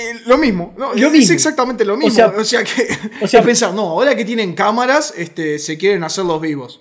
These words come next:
Speaker 2: Claro. Para,
Speaker 1: No,
Speaker 2: o sea,
Speaker 1: no,
Speaker 2: para
Speaker 1: no,
Speaker 2: mí
Speaker 1: no,
Speaker 2: esto
Speaker 1: no, antes de las cámaras ya se hacía.
Speaker 2: Cla-, para mí esto no es sadismo, para mí es inmadurez. O sea, yo esto lo atribuyo
Speaker 1: <laughs> Sí.
Speaker 2: a inmadurez. Ta. Este, así que bueno, ta. Básicamente eso es el episodio que contamos. Así que vamos al siguiente, Seba, que se llama Alejandro va a Persépolis.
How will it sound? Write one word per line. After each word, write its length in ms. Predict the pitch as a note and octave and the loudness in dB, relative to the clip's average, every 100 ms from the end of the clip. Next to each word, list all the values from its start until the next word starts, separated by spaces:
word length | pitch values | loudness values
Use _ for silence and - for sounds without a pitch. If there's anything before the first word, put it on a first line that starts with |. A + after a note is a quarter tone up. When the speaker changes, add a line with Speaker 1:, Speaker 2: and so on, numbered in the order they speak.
| _ | _
Speaker 2:
Claro. 280 | E3+ A#2+ G#2+ _ | -8 -8 -12 _
Para, 280 | G#3+ B3 - | 0 0 0
Speaker 1:
No, 60 | A#3 | 0
Speaker 2:
o 20 | |
sea, 140 | B3+ | 2
Speaker 1:
no, 60 | A#3+ | 2
Speaker 2:
para 160 | C#4+ D4+ | 2 0
Speaker 1:
no, 60 | |
Speaker 2:
mí 60 | F#4+ F#3 | 0 0
Speaker 1:
no, 80 | G#3+ | 0
Speaker 2:
esto 260 | A#3+ B3 | 2 2
Speaker 1:
no, 80 | D#4 B3+ | 2 2
antes 240 | A#3+ B3+ | 2 2
de 40 | G#3 | -2
las 120 | D#3+ | 0
cámaras 420 | G#3+ C4+ A3 E3+ | 0 0 0 -2
ya 120 | F3 | -6
se 80 | D#3+ | -6
hacía. 460 | D3+ A#3 D3+ - _ | -6 -6 -6 -10 _
Speaker 2:
Cla-, 140 | - - | -20 -6
para 180 | C4 D#4 | -2 0
mí 120 | F#4 | 2
esto 200 | G4 - | 0 0
no 100 | C#4 | 0
es 100 | C#4 C4+ | 0 0
sadismo, 480 | F3+ F#3 D3 C#3 | -2 -2 -4 -6
para 160 | C#3 G#3 | -4 0
mí 100 | C#4+ | 2
es 120 | D4+ | 2
inmadurez. 640 | D#4+ B3 E3 C#3 D#3+ C3 - | 0 -2 -2 -2 -4 -6 -8
O 60 | D#3+ | 0
sea, 140 | F#3+ | 0
yo 280 | D#3+ C4 C4+ | 2 -2 -2
esto 240 | B3+ D4 | -4 -4
lo 80 | A3 | -4
atribuyo 280 | F3 D#3+ D4+ | -4 -2 0
Speaker 1:
<laughs> 20 | |
Sí. 80 | A3 | -2
Speaker 2:
a 20 | |
inmadurez. 600 | E3+ D3+ C#3 C3+ C3 _ | -4 -6 -8 -10 -12 _
Ta. 220 | C3+ G2+ _ _ - - | -20 -20 _ _ -20 -8
Este, 540 | F#3 F#3 - F3 E3+ E3 | -4 -4 -2 -2 -2 -2
así 200 | F#3+ C#4+ | -4 -4
que 100 | D4 | -2
bueno, 340 | F#3+ D#3+ C#3+ | -2 -4 -8
ta. 180 | D3 G#2+ | -10 -8
Básicamente 600 | B3 C#4 C#4 C4+ C#4 C4+ | -4 0 0 0 -2 -4
eso 160 | C4 A#3 | -4 -4
es 80 | G3+ | -6
el 80 | |
episodio 380 | D#3+ D3+ E3+ E3 | -8 -8 -8 -8
que 120 | C#3+ | -8
contamos. 360 | E3 G#3+ B3 C4+ | -10 -6 -4 -4
Así 140 | B3+ | -2
que 160 | D4+ C4 - - | -2 -2 -4 -6
vamos 180 | E4+ F4+ | -2 0
al 60 | D4+ | -2
siguiente, 560 | D4 D4+ D#4 C#4 - G#3 | -2 -2 -2 -4 -8 -6
Seba, 280 | C#4+ C#4+ | -2 -2
que 60 | A#3+ | 0
se 60 | A3 | 0
llama 220 | C4+ C4 | -2 -2
Alejandro 540 | A#3+ B3 D4 D4 C#4+ B3+ | -2 -2 -4 -4 -2 0
va 280 | C#4 A#3+ | -2 -4
a 100 | B3 | -4
Persépolis. 880 | C4+ A#3+ C#4 F#3 G3 D3+ - - | -4 -4 -4 -4 -6 -6 -12 -16